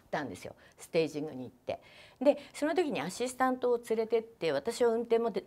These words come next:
当時できないし、車も持ってなくて、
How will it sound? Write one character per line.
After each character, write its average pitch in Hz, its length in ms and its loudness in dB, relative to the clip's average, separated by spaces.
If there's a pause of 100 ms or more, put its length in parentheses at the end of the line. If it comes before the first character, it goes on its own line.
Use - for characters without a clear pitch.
(100)
当 220 120 2
時 139 140 -2
で 139 100 -4
き 170 100 -14
な 156 80 -6
い 139 40 -8
し、 - 180 -16
車 170 300 -6
も 160 140 -4
持 165 160 -6
っ - 40 -14
て - 240 -12
な 120 140 -10
く - 120 -20
て、 - 340 2